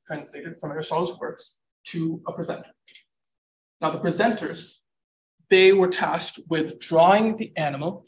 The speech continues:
as Aristotle had described it. As they were drawing this animal,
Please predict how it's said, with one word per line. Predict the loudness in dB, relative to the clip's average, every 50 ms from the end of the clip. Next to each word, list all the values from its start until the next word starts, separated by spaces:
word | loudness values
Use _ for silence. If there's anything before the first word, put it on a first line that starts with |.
| -4
as | -4 -4 -4 -2
Aristotle | 0 0 0 0 0 -2 -2 -2 -4
had | -8 -10 -12 -12
described | -8 -10 -10 -8 -8 -8 -10 -10 -14 -20
it. | -20 -20 -20 -20 _ _ _ _ _ _ _ _ _ _ _ _ _ _ _ -20 -20 -20 -20 -20 -20 -20 -20 _ _ _ _ _ _ _ _ _ 4
As | 6 6 8 8
they | 8
were | 8 8
drawing | 8 8 8 8 8 8
this | 4 2 0
animal, | 0 -2 0 0 0 -2 -2 -4